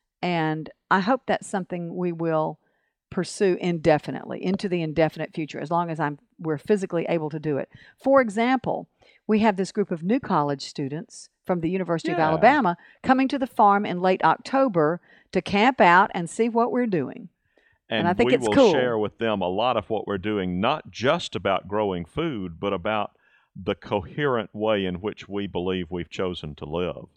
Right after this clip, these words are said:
Speaker 1: Right. So, and we hope that's the first of many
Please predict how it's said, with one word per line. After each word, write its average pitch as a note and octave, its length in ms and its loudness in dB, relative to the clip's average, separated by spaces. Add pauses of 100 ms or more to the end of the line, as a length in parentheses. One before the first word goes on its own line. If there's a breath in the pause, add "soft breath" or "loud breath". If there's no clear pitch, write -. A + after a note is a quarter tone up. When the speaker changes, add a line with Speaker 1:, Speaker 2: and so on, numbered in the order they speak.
(120)
Speaker 1:
Right. - 400 -10 (480)
So, F#3 540 2
and G3 120 -2
we G#3+ 120 -2
hope B3 180 -2
that's G3+ 220 -2
the - 100 -8
first F#3+ 320 -4
of D#3+ 140 -8
many D#3+ 540 -4